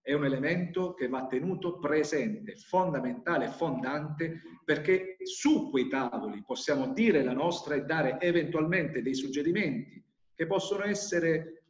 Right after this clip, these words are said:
considerati o non considerati, ma almeno ci sia data la possibilità di fornirli. Cara Luciana, non mi si venga a dire, come dicevo prima, che sia un provvedimento di emergenza, perché tutti noi e tutti voi, giornalisti che fate egregiamente il vostro mestiere,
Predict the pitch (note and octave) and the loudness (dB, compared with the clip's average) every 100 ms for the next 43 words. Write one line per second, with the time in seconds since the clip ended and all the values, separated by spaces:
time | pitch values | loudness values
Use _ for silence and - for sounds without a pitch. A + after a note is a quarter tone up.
0 | _ F3 F3 G3 G#3+ A3 G3+ F3+ F3 F#3 | _ -2 2 2 2 2 2 0 2 0
1 | F#3 F3+ E3 - - - _ _ _ C3+ | 2 0 0 -2 -8 -16 _ _ _ 2
2 | D#3+ G#3 A3+ F#3 - D#3+ D#3+ E3 D3+ C#3 | 4 6 6 4 2 2 4 4 2 0
3 | D3 - C#4 D4+ F3 - - C3+ C3+ G#3+ | -2 -2 0 0 2 0 0 0 0 -4
4 | - - F2 _ _ _ - F#3+ G3 G#3 | -6 -12 -20 _ _ _ 0 2 4 2
5 | E3+ E3+ F#3+ F#3 - G3 F#3 E3 E3 C3 | 2 2 0 -2 -4 0 2 2 2 2
6 | A#2 C3 B2+ C3+ C3 C3 D3 C3+ B2 A2+ | 2 -2 -2 0 0 0 0 0 0 -4
7 | - - C3 E3 D#3+ D3+ C#3+ D3+ D3 C#3+ | -10 -8 -2 2 2 2 2 2 2 0
8 | C3 C3+ C3 C3 A2 - B2+ D#3+ D#3 C4+ | 0 0 0 -2 -2 -6 -2 0 2 2
9 | C4+ F#3 E3+ D3+ A#2+ A2 - C#3 - C4+ | 2 0 2 4 2 -2 -2 -2 -2 -6
10 | - F3+ F#3 C#3+ A2 C3 C3+ D#3 D3 A#2 | -4 0 4 4 4 0 2 2 2 2
11 | A2+ D3 - B2 C3+ C#3 E3 D#3 A#2+ D3+ | -2 -2 -2 0 2 2 2 0 0 0
12 | D3 A#2+ A2 - A#2+ A#2 C3 C#3+ - | -2 -4 -6 -6 -6 -4 -4 -6 -10